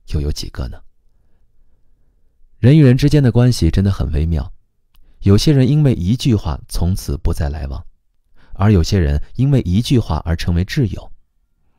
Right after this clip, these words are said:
因此，说话一定要懂得分寸，千万别自以为是，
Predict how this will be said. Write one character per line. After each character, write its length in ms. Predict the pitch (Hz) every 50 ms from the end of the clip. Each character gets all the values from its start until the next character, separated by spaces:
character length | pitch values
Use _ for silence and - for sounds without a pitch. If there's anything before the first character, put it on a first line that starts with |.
| _ _ _ _ _ _ -
因 140 | 95 95
此， 220 | 95 - - 78 - - - - _ -
说 240 | - - 123 131 135
话 200 | - 131 104 80
一 200 | 82 90 110 139
定 200 | - 147 120 95
要 180 | 80 78 73
懂 320 | 71 - 78 73 65 65 65
得 180 | - 71 73
分 280 | 78 - - 120 127 131
寸， 320 | - - - 90 69 - - - - _ _ _ _ _ _ -
千 240 | - - 165 170 175
万 140 | 175 127 95
别 140 | 92 92
自 220 | - - - 151 110
以 100 | 87 -
为 200 | - - 69 -
是， 280 | - - 127 101 87